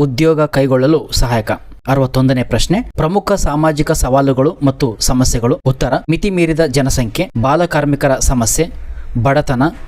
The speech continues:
ಭ್ರಷ್ಟಾಚಾರ, ನಿರುದ್ಯೋಗ, ಮಹಿಳೆಯರ ಶೋಷಣೆ, ಭಿಕ್ಷಾಟನೆ, ವರದಕ್ಷಿಣೆ ಕಿರುಕುಳ, ಬಾಲಾಪರಾಧ, ಯುವಜನರ ಅಶಾಂತಿ. ಅರವತ್ತೆರಡನೇ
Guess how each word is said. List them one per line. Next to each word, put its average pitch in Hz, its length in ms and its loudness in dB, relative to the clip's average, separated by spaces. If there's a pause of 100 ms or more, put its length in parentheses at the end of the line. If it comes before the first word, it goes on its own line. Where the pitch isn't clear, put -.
(260)
ಭ್ರಷ್ಟಾಚಾರ, 139 600 0 (500)
ನಿರುದ್ಯೋಗ, 135 500 0 (440)
ಮಹಿಳೆಯರ 143 420 2 (120)
ಶೋಷಣೆ, 135 360 2 (540)
ಭಿಕ್ಷಾಟನೆ, 135 600 0 (400)
ವರದಕ್ಷಿಣೆ 147 460 0
ಕಿರುಕುಳ, 127 360 0 (460)
ಬಾಲಾಪರಾಧ, 139 640 2 (260)
ಯುವಜನರ 147 440 2 (280)
ಅಶಾಂತಿ. 127 400 0 (220)
ಅರವತ್ತೆರಡನೇ 127 540 2